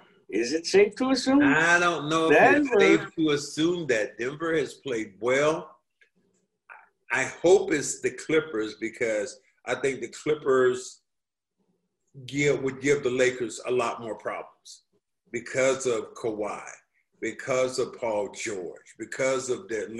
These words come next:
Speaker 2: but Denver, the way they're playing right now, and the Clippers seem to be choking a little bit on the egg,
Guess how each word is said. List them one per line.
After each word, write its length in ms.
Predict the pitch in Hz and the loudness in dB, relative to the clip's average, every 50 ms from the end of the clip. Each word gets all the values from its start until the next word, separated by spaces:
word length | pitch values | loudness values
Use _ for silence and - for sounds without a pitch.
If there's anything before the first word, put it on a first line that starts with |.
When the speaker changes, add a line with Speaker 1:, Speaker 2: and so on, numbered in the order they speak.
| 107 - - - - - _ _ - 110 | -12 -14 -16 -20 -20 -20 _ _ -20 -12
Speaker 2:
but 360 | 110 123 123 113 110 - - - | -6 -4 -4 -4 -4 -6 -6 0
Denver, 360 | 139 160 180 185 170 170 156 | 0 2 2 2 -2 -2 -2
the 120 | - 127 | -2 0
way 160 | 120 131 143 | 0 0 0
they're 220 | 147 156 156 156 156 - | 2 2 0 0 0 -4
playing 340 | 156 156 160 170 175 165 | -4 -4 -4 -4 -4 -6
right 240 | 165 165 165 165 - | -6 -6 -6 -6 -6
now, 320 | 160 170 175 180 180 170 - _ _ _ _ _ _ _ _ _ _ _ _ _ _ - | -6 -6 -6 -6 -6 -10 -12 _ _ _ _ _ _ _ _ _ _ _ _ _ _ -10
and 140 | 127 127 123 | -8 -8 -8
the 40 | 120 | -10
Clippers 480 | - - 139 151 147 147 147 127 - | -6 -2 -2 -2 -2 -2 -6 -8 -8
seem 160 | - 143 147 139 | -8 -8 -6 -6
to 60 | 135 | -6
be 140 | 135 143 139 | -6 -8 -8
choking 400 | - - 156 151 151 156 151 143 | -6 0 0 0 0 0 -4 -6
a 40 | |
little 240 | 143 139 143 143 139 | -2 -2 -2 -2 0
bit 200 | 143 151 143 - - | 0 -2 -2 -2 -4
on 120 | 139 139 | -6 -4
the 100 | 135 131 | -2 -4
egg, 440 | - 131 143 151 156 165 170 165 - | -2 -2 0 0 0 0 -2 -4 -8